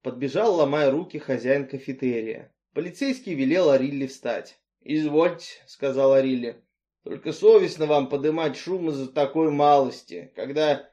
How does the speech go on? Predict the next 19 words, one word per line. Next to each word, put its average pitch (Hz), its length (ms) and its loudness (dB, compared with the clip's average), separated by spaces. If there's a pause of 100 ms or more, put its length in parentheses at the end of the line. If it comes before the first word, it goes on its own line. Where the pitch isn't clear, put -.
(140)
всюду 190 420 -8
кишмя 185 460 -2
кишат 151 480 -4
настоящие 147 640 0
грабители. 147 760 -2 (300)
Вот 185 220 -6
возьмите 185 440 2
хоть 185 260 0
эту 190 200 0
девчушку». 185 920 -8
И 160 100 -6
он 254 180 2
встал 180 320 2
между 143 300 -2
полицейскими 151 880 -6
и 131 180 -12
показал 131 540 0
на 127 80 -2
неё. 120 480 -6